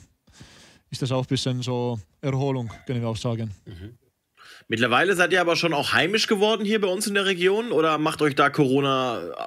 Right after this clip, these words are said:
Speaker 2: äh, noch einen dicken, fetten Strich durch die Rechnung?
Speaker 1: Ja, in Weinbergen, ich bin ganz guter Freund jetzt schon, muss ich sagen. Bin jeden Tag, äh, mindestens zwei Stunden spazieren da, darum, äh, kenne jede Ecke da. Ähm,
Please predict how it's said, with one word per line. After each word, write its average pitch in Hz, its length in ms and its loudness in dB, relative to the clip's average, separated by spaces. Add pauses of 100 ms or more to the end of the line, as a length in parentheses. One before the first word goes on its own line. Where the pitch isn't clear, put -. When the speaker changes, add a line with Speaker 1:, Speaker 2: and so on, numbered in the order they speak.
(120)
Speaker 2:
äh, 123 40 -4
noch 123 420 -2
einen 123 180 2
dicken, 120 560 0
fetten 117 420 -2
Strich 120 280 0
durch 101 160 2
die 104 80 -2
Rechnung? 92 420 -4 (1600)
Speaker 1:
Ja, 135 300 2
in 196 120 0
Weinbergen, 226 440 2
ich 214 60 0
bin 220 120 0
ganz 208 220 -2
guter 220 260 0
Freund 139 320 -2
jetzt 120 220 -4
schon, 123 200 -4
muss 123 140 -6
ich 113 80 -4
sagen. 120 400 -4 (420)
Bin 139 160 -2
jeden 170 340 4
Tag, 190 420 6
äh, 196 220 8 (320)
mindestens 185 420 4
zwei 196 180 4
Stunden 185 300 2
spazieren 180 540 2
da, 135 240 4
darum, 139 380 0
äh, 135 460 0 (420)
kenne 160 260 2
jede 156 340 4
Ecke 180 240 2
da. 143 240 0 (880)
Ähm, 135 480 2